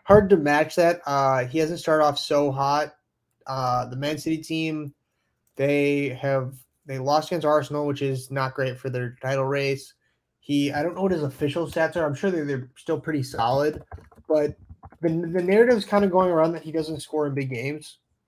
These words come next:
uh, because he had, like, Champions League games last year where he was kind of, like, absent,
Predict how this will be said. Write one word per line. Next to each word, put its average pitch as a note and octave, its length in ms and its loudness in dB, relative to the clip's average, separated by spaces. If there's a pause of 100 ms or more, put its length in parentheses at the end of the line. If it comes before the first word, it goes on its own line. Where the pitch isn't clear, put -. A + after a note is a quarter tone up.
uh, A#2+ 380 -2
because B2 380 -8
he B2 360 -6
had, B2+ 520 -2 (920)
like, B2 260 -4
Champions D#3 560 0
League D3 160 0
games C#3+ 300 -2
last C#3+ 260 0
year C#3+ 140 -2
where C3 160 0
he C3 160 -6
was B2+ 100 -4
kind C3 240 -2
of, B2+ 160 -4
like, A2+ 220 -6
absent, B2 720 -4